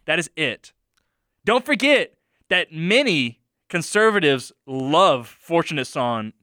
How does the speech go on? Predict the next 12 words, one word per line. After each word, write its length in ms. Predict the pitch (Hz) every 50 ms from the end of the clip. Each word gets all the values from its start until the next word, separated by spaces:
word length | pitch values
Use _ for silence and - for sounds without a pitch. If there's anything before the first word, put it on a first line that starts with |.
| _ _
Fortunate 520 | _ - 156 165 180 180 - 175 160 135
Son 240 | - - 165 151 143
by 160 | 127 123 123
C 220 | 123 - - 156 139
C 200 | - 147 131 120
R, 380 | 120 120 107 82 - - _ _ _ _ _ _
which 140 | - 175 -
is 100 | 180 147 156
about 340 | 143 131 160 156 151 113
how 300 | 151 160 147 143 139 127 - 131
Vietnam's 440 | 160 185 180 175 170 170 160 135
bad 640 | 117 - 147 143 139 131 117 110 104 98 98 101